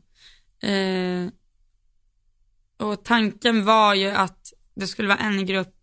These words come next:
om tre, jag och två till.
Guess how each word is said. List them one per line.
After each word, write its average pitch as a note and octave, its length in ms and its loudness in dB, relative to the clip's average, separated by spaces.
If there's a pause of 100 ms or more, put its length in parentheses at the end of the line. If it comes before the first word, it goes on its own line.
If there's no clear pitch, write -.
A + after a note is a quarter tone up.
(140)
om F#3+ 240 -4
tre, G3+ 360 -2 (600)
jag G3 320 2
och F#3 80 -4
två F#3+ 180 -4
till. G3 320 -4